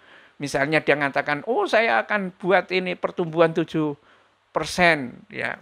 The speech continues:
dan lain sebagainya. Mana? <laughs> Kan nggak ada semua. Nah, karena itulah, ya,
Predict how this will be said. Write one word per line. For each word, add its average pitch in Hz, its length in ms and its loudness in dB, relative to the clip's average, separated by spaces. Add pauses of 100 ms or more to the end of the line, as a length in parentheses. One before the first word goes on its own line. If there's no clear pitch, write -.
(220)
dan 131 160 -6
lain 151 120 -4
sebagainya. 135 600 -2
Mana? 262 320 0 (240)
<laughs> - 160 -10
Kan 202 160 -2
nggak 175 320 0
ada 175 80 2
semua. 208 400 -6 (920)
Nah, 120 160 -2 (320)
karena 127 320 2
itulah, 185 320 4 (560)
ya, 131 400 -4